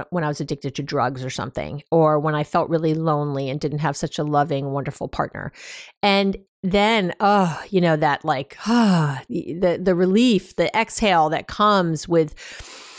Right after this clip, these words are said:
really breathing in this thing I have now, it does. It feels so much better. It feels great. So what I use this, uh, tip or trick when I'm having trouble finding the gratitude.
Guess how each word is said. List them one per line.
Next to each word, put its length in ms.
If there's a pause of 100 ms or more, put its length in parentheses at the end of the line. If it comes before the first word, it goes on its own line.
(320)
really 500
breathing 500
in 340
this 200
thing 220
I 80
have 340
now, 640
it 260
does. 340
It 120
feels 680 (120)
so 200
much 240
better. 300 (140)
It 140
feels 340
great. 380
So 340 (100)
what 400
I 200
use 240
this, 520
uh, 240 (100)
tip 300 (100)
or 100
trick 420 (280)
when 240
I'm 180
having 320
trouble 440
finding 560
the 80
gratitude. 600